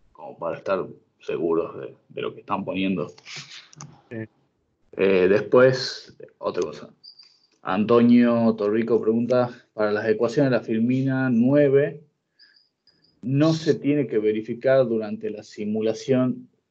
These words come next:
Speaker 1: la relación de vacíos para cada escalón?"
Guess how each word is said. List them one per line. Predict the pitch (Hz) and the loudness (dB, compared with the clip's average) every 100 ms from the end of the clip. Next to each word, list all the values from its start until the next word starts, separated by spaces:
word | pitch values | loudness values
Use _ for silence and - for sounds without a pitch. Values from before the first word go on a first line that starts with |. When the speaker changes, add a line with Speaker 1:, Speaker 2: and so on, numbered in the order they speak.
| _ | _
Speaker 1:
la | 101 107 | -6 -4
relación | 104 107 110 - 120 | -2 -2 -4 -2 0
de | 110 | 2
vacíos | 104 101 120 113 - - | 2 -2 -2 -2 -2 -10
para | 95 92 | -10 -10
cada | - 107 107 | -6 -4 -4
escalón?" | 107 104 107 120 147 | -4 -4 -4 -4 -6